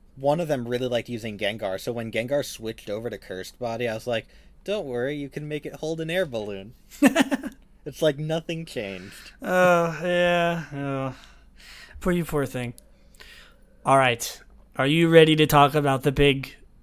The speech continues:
Speaker 2: the big stuff? The stuff that I couldn't talk about last episode because it happened the day after the episode came out.
Speaker 1: <laughs>
Speaker 2: Oh,
Speaker 1: Yeah.
Speaker 2: still though. Oh man, I, it's, it's still, like, it's still hype. I'm still super excited about it. I've been waiting for two weeks to talk about this stuff. I know it's kind of old news at this
Speaker 1: Mm-hmm.
Speaker 2: point, but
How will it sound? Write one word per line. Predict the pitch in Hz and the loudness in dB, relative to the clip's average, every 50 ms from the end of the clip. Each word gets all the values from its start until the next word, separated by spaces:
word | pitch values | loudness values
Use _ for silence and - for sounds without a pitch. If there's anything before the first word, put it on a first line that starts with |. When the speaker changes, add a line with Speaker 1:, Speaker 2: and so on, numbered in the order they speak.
| - - | -12 -4
Speaker 2:
the | 147 139 139 | -2 0 2
big | 147 156 160 156 - | 2 2 2 0 -2
stuff? | - - - 107 107 - - - - - - | -4 -4 -4 -6 -6 -8 -10 -12 -12 -8 -6
The | 135 131 | -4 -4
stuff | - - 175 165 156 - | 2 6 6 6 8 8
that | 165 156 | 6 6
I | 151 | 4
couldn't | 147 - 196 196 185 185 175 | 4 4 2 2 2 0 2
talk | 147 175 170 170 170 185 | 4 6 6 6 6 6
about | 175 170 165 156 151 - | 4 6 6 6 4 4
last | 151 156 156 160 - - | 4 4 4 6 6 4
episode | 160 156 147 - 160 143 131 | 2 2 2 2 4 2 2
because | 147 139 - 147 139 131 | 2 -2 -2 -2 0 0
it | 151 135 | 0 2
happened | 127 151 147 143 - 143 135 | 2 2 2 2 2 0 0
the | 139 131 | -2 -2
day | 135 - 151 143 143 143 139 | 0 2 4 4 6 6 4
after | 139 139 - - 147 139 | 4 2 0 -2 -2 -2
the | 139 139 | -2 -2
episode | 135 131 143 - - 160 127 127 | -2 0 0 2 2 2 0 0
came | - 135 127 123 | -4 -4 -4 -4
out. | 120 107 107 - - - - - - - - - - 151 - - | -6 -8 -8 -10 -14 -16 -14 -12 -10 -10 -8 -8 -8 -8 -2 0
Speaker 1:
<laughs> | 226 226 - - - - - - - - 165 165 - - | 0 0 0 -2 -8 -20 -20 -20 -18 -14 -14 -14 -4 0
Speaker 2:
Oh, | 170 170 175 175 170 165 151 135 131 123 117 | 4 6 8 8 8 8 6 6 4 2 0
Speaker 1:
Yeah. | 120 | 0
Speaker 2:
still | 117 113 196 208 214 208 190 170 | 0 4 8 10 10 12 10 10
though. | 151 143 127 117 117 143 | 8 4 0 -2 4 8
Oh | 165 175 180 165 | 10 10 10 10
man, | 156 151 139 127 123 | 8 4 2 0 0
I, | 127 | -4
it's, | 135 151 160 156 143 - | -4 -2 0 0 0 2
it's | 190 190 175 - | 0 2 2 2
still, | - - 233 220 | 0 0 4 6
like, | 208 202 196 | 6 6 6
it's | 196 180 - | 4 2 0
still | - - 240 220 | 4 4 6 6
hype. | 180 175 139 123 | 6 4 2 2
I'm | 147 143 147 | -2 -4 -2
still | - - - 190 170 | -2 0 0 0 0
super | - - 175 160 - 151 | 0 0 -2 -2 -2 -2
excited | 139 - - 143 139 135 131 139 | -2 -2 0 0 0 0 0 -2
about | 127 127 113 113 | -2 -2 -2 0
it. | 123 | 0
I've | 151 170 | 0 0
been | 190 190 | 2 4
waiting | 185 190 196 165 175 156 | 4 4 4 2 0 -2
for | - 160 151 | -2 -2 -4
two | - - 190 208 | 0 2 2 2
weeks | 202 190 190 185 165 - | 2 2 0 -2 -2 -2
to | 180 | 0
talk | - 160 147 143 - | 2 2 2 2 2
about | 147 143 139 131 135 | 0 -4 -4 -4 -4
this | 131 117 | -6 -6
stuff. | - - 123 117 131 | -4 -4 -4 -2 -2
I | 139 | 0
know | 147 160 156 | 2 2 2
it's | 151 151 - | 2 0 0
kind | - 160 147 147 151 | 0 0 2 2 2
of | 147 151 | 2 4
old | 147 147 147 151 | 4 2 2 2
news | 147 143 135 135 | 0 0 -2 -2
at | 127 | -4
this | - 135 131 | -4 -6 -6
Speaker 1:
Mm-hmm. | - - | -6 -6
Speaker 2:
point, | 127 120 120 - | -6 -6 -6 -6
but | - 120 - - | -6 -8 -8 -8